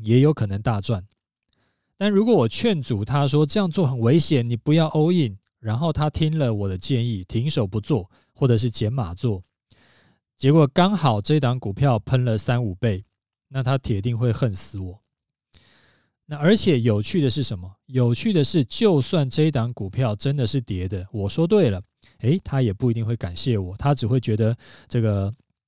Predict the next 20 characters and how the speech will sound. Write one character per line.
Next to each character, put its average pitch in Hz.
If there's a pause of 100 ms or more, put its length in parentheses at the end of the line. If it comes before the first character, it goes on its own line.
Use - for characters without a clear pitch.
(200)
这 110
个 98 (520)
都 135
是 135
他 127
自 135
己 101
的 95
这 107
个 104
英 135
明 123
神 110
武 107
的 95
决 92
定。 95 (1200)
这 139
叫 139
做， 127